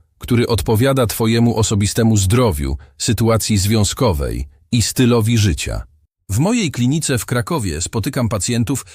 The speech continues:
którzy niepokoją się tym tematem, szczególnie po przeczytaniu sprzecznych informacji w internecie. Kluczem jest zrozumienie, że twój organizm jest odporny i adaptacyjny.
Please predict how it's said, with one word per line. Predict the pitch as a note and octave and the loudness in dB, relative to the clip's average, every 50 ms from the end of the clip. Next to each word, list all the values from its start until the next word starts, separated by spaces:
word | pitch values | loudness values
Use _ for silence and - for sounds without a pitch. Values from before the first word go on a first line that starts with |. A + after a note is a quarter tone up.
| - - _ _ | -20 -20 _ _
którzy | - - C#3+ A#2+ B2+ C3+ B2+ | -6 -2 0 2 2 2 2
niepokoją | C3 C#3+ C#3 - D3 - - F3+ C#3+ G2 D#2+ D#2 | 2 0 0 -2 -4 -2 -2 -2 -2 -2 -4 -4
się | - - D#2 | -6 -6 -6
tym | - E2 E2 | -4 -4 -4
tematem, | - F#2+ F2 F#2 F#2+ F2+ - B2 C3+ C3 - - - - - | -4 -4 -2 -2 -2 -2 -2 -4 -4 -4 -6 -14 -20 -14 -10
szczególnie | - - - C3 A2+ C3 D3 D3 D3+ C#3+ | -6 -4 -2 0 0 0 0 0 0 -2
po | B2+ - C#3 C3 B2 A#2 | -2 -2 -2 -2 -2 -2
przeczytaniu | - - B2+ - B2+ G#2 C#3 B2+ B2+ B2+ A#2+ | -2 -4 -2 -2 -2 -2 -2 -2 0 0 0
sprzecznych | G#2+ - - - C#3+ C3 - - B2+ A2+ - - | -2 -2 -2 -4 -4 -2 -2 -2 -2 -2 -2 0
informacji | B2+ A#2 F#2+ - A2+ G#2+ G#2+ G#2 G2 - - G2 | 0 0 0 0 -2 -2 -2 -2 -2 -2 -4 -4
w | F2 D#2 | -2 0
internecie. | A2 A2 F#2 A#2 G#2+ A2+ A#2+ F#2+ E2+ - - C#2+ - - _ _ _ _ _ _ _ | 0 0 0 0 0 0 0 0 -2 -4 -6 -8 -12 -16 _ _ _ _ _ _ _
Kluczem | - - B2 D3+ E3+ - E3+ D#3 D#3 | -6 -2 -2 0 0 -2 -2 -2 -2
jest | C#3 C3+ B2 - - - - | 0 -2 -2 -4 -6 -6 -4
zrozumienie, | B2 G#2+ B2 C3+ C3+ A#2+ B2 B2+ B2 C3+ D3 D3 D3 D3 C#3+ C#3 | -2 0 2 2 2 2 2 0 0 0 0 0 0 0 0 0
że | A#2 G2 A#2 A#2 A2 G#2+ | 0 0 0 0 0 -2
twój | F#2 - - C3+ C#3+ D3 C#3+ | -2 -4 -2 0 0 0 0
organizm | - A#2+ A2+ G#2 G#2 B2 B2 B2 B2 B2+ A#2+ A2+ A#2 | 0 -2 0 0 0 0 0 0 0 0 0 0 0
jest | A#2 A#2 A#2+ A2 - - - | 0 0 0 -2 -4 -6 -6
odporny | - A#2+ G2 - - - B2 B2+ B2+ B2+ C3 C3 C3 | -6 -6 -6 -4 -2 0 0 0 2 0 0 0 -2
i | - - C#3 - | -2 -4 -4 -2
adaptacyjny. | - A#2 A2 A#2+ G#2+ - - A#2+ F#2+ - G#2+ E2+ C2+ B1 C2 C2+ | -2 -2 -2 -2 -2 -2 -4 -4 -4 -2 -4 -4 -4 -6 -8 -10